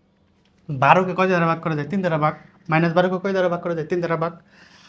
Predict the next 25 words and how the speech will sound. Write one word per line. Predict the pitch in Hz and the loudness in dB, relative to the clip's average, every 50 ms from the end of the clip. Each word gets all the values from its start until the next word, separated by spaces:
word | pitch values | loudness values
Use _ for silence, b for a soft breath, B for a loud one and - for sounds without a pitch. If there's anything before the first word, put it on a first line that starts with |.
| b b b - | b b b 4
আবার | 175 165 185 196 | 6 8 8 6
কি | 190 202 180 | 6 4 2
প্লাস | 170 180 170 170 165 170 | 4 4 4 4 4 2
বারোকে | 185 180 180 185 175 180 | 2 2 2 0 -2 -2
কত | 190 185 196 175 | -2 -2 0 0
দ্বারা? | 175 165 160 151 - - | 0 0 -2 -4 -6 -6
তিন | 180 175 | -6 -4
দ্বারা | 165 156 156 151 | -2 -2 -2 -2
ভাগ | 156 151 160 160 180 180 - _ _ - 170 147 | -2 -4 -4 -6 -12 -18 -20 _ _ -16 -10 -8
যায়। | 151 147 151 - | -8 -10 -10 -6
তাহলে | - 175 170 185 | -4 0 0 0
এখানে | 185 190 190 196 196 - | 2 0 0 0 4 4
প্লাস | 185 185 196 190 - | 4 4 4 2 -2
হলো | 214 220 226 233 240 | 0 0 2 0 0
কি | 233 - - 220 202 | -2 -6 -6 -4 -2
মাইনাস | 175 170 170 180 175 | 0 0 0 -2 -2
হলো | 196 175 165 | -4 -6 -4
সেটা | 170 180 156 160 | -6 -6 -6 -6
ইস্যু | 156 156 156 | -6 -6 -8
না, | 151 151 | -10 -10
ইস্যু | 156 - - | -10 -10 -12
হচ্ছে | 170 170 175 | -12 -8 -8
আমাকে | 175 170 175 | -6 -6 -4
ভাগ | 156 151 143 143 | -2 -2 -2 -2
যাচ্ছে | 147 151 151 - - | -4 -6 -6 -8 -10